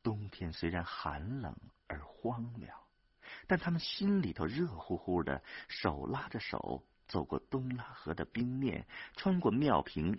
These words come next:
落光了叶子的枣树林，跨过枯叶河上的小桥，在金家湾的草丛里寻找那些破碎的瓷片。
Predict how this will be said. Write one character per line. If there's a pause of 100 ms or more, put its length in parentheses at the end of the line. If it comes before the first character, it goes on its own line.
落
光
了
叶
子
的
枣
树
林， (300)
跨
过
枯
叶
河
上
的
小
桥， (300)
在
金
家
湾
的
草
丛
里 (300)
寻
找
那
些 (100)
破
碎
的
瓷 (180)
片。